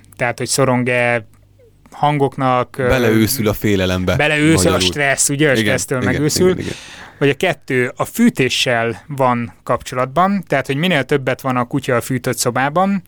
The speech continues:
Speaker 2: Aha.
Speaker 1: annál inkább hajlamos arra, hogy elkezdjen őszülni a pofája. Érdekesség, hogy a meleg égő alatt, a amerikai vizsgálat, tehát a melegebb, ö,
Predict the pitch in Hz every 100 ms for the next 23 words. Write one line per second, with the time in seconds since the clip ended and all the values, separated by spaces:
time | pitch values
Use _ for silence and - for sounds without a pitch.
0 | - 101 104 98 117 156 156 135 131 127
1 | 127 - 131 123 123 - 127 120 117 120
2 | - - 127 120 120 - 120 120 - 123
3 | 143 160 175 - - - - 190 180 147
4 | - 123 - 127 139 147 _ _ - 131
5 | 127 123 123 147 165 139 131 123 123 123
6 | 120 131 139 147 143 127 - 123 156 160
7 | 180 - 131 131 123 139 139 127 123 120
8 | 123 120 120